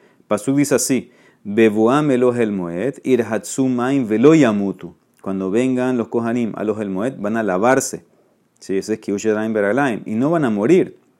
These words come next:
O Begishtam el Amizbea le Sharet, le Haktir y Shel Hashem. O cuando se acerquen al Mizbea a servir, a quemar una ofrenda para Hashem. Entonces, ¿qué dice Rabah Bar Yaakov?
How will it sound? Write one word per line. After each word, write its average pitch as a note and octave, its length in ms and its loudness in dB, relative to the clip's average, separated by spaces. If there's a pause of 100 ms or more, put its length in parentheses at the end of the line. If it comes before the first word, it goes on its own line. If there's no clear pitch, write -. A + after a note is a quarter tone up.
(760)
O C#3 300 6
Begishtam C3+ 600 4
el F3+ 80 4
Amizbea C#3+ 580 4
le D#3 160 4
Sharet, G#3+ 640 4 (340)
le A2+ 160 0
Haktir A#2 580 0
y G2+ 80 -6
Shel G#2 280 -2
Hashem. F2+ 340 -8
O G#2+ 100 -12
cuando G2 280 -4
se - 140 -10
acerquen D#3 640 -4
al G#2+ 100 -4
Mizbea G#2 640 -4
a G#2 120 -10
servir, F#2+ 640 -4
a G#2+ 140 -8
quemar C3+ 480 -6
una B2+ 180 -4
ofrenda C3 420 -4
para A2+ 160 -4
Hashem. - 320 -10 (420)
Entonces, G#2+ 340 -4
¿qué D#3+ 380 2
dice C3+ 340 0
Rabah A2+ 340 0
Bar G#2+ 220 -2
Yaakov? F#2 680 -4